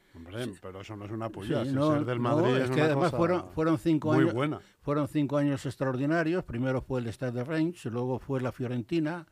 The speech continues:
Speaker 2: luego después me parece que fue el Milán, que fue cuando el Atomium en Bélgica,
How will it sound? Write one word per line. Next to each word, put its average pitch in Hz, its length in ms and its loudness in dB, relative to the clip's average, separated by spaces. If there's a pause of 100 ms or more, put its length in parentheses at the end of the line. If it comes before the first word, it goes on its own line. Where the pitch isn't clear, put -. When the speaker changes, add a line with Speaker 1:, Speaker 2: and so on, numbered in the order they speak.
(440)
Speaker 2:
luego 135 300 -2
después 131 440 -4
me 131 140 -2
parece 131 540 -6
que 127 180 -4
fue 135 580 0 (400)
el 127 160 -2
Milán, 165 520 0 (680)
que 107 140 -12
fue 123 640 -2
cuando 120 400 -4
el 113 380 -4
Atomium 127 600 0
en 117 240 -4
Bélgica, 143 520 -8